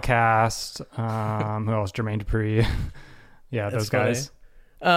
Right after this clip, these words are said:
Speaker 2: Um, so did you get into comedy, like, when you were in Atlanta, or?
Speaker 1: Um, a little bit. Uh, I always knew I wanted to work in movies and T V.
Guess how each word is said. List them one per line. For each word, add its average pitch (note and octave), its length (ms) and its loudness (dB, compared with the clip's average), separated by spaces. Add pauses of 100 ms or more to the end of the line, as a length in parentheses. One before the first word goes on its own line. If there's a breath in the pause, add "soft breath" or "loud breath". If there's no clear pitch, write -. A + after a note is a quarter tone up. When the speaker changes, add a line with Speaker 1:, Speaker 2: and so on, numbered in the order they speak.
(380)
Speaker 2:
Um, - 80 -8
so G3 160 6
did E3+ 120 2
you F3+ 100 4
get F#3+ 100 4
into F3+ 140 4
comedy, D#3+ 380 4
like, D3+ 120 2
when C#3+ 100 4
you C#3+ 80 4
were C#3 120 4
in C3+ 140 4
Atlanta, C3 560 0
or? A#2 200 -8 (420 loud breath)
Speaker 1:
Um, F#3+ 400 6 (100)
a - 40 4
little B3+ 300 4
bit. C3 300 4
Uh, D3+ 440 6
I D#3+ 120 4
always C#4 200 4
knew A3+ 120 6
I G3 40 6
wanted E3 300 4
to C#3+ 380 6
work C3+ 680 4
in B2 360 4
movies A#2+ 460 2
and A2 140 0
T B2 160 0
V. B2+ 380 0